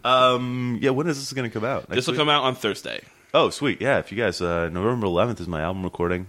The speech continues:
Speaker 1: and then, um,
Speaker 2: Nice.
Speaker 1: I'll
Speaker 2: If you're
Speaker 1: be
Speaker 2: in Austin at Cap City, November
Speaker 1: Yeah, come
Speaker 2: eleventh,
Speaker 1: out,
Speaker 2: definitely go to
Speaker 1: eight P M.
Speaker 2: that.
Speaker 1: It's a Wednesday, Veterans Day. Can't forget it. And then I'll be at the Valve. Oh, and I'm doing Sure Thing next Saturday, seventh, the seventh.
Speaker 2: Nice. Uh, if you're listening to this in Austin, come to the Sting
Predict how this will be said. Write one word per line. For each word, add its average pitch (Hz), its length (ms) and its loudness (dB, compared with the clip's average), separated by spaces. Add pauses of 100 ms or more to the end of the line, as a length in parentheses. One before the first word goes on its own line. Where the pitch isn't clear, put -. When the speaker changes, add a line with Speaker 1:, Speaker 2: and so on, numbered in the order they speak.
Speaker 1:
and 78 140 -6
then, 80 200 -6
um, 82 160 -6
Speaker 2:
Nice. 117 200 0
Speaker 1:
I'll - 60 -12
Speaker 2:
If 85 60 -14
you're 110 80 -2
Speaker 1:
be 110 40 0
Speaker 2:
in 107 60 0
Austin 104 480 0
at 95 200 -6
Cap 98 180 2
City, 101 240 0
November 101 280 0
Speaker 1:
Yeah, 90 40 2
come 95 60 0
Speaker 2:
eleventh, 92 220 0
Speaker 1:
out, 98 100 -4
Speaker 2:
definitely 101 320 2
go 95 140 2
to 95 60 2
Speaker 1:
eight - 20 -2
P 90 60 -2
M. 87 40 0
Speaker 2:
that. 90 260 -2
Speaker 1:
It's - 120 -16
a - 20 -6
Wednesday, 92 340 0
Veterans 95 360 2
Day. 104 180 2
Can't 98 240 -2
forget 87 260 0
it. 95 160 -2 (220)
And 85 240 -2
then 85 100 -4
I'll 92 80 -2
be 104 100 -2
at 95 80 -6
the 90 60 -4
Valve. 87 440 -2 (300)
Oh, 143 120 4
and 127 100 4
I'm 113 80 -4
doing 120 220 0
Sure 107 240 -4
Thing 98 260 -6
next 78 240 -10
Saturday, 78 520 -4
seventh, 82 400 -2
the 73 80 -12
seventh. - 160 -10 (100)
Speaker 2:
Nice. - 260 -14 (540)
Uh, 113 260 4
if 120 140 0
you're 139 80 4
listening 147 240 2
to 147 60 2
this 147 140 0
in 127 80 -4
Austin, 143 560 2
come 135 220 -2
to 123 100 -12
the 107 120 -8
Sting 160 560 0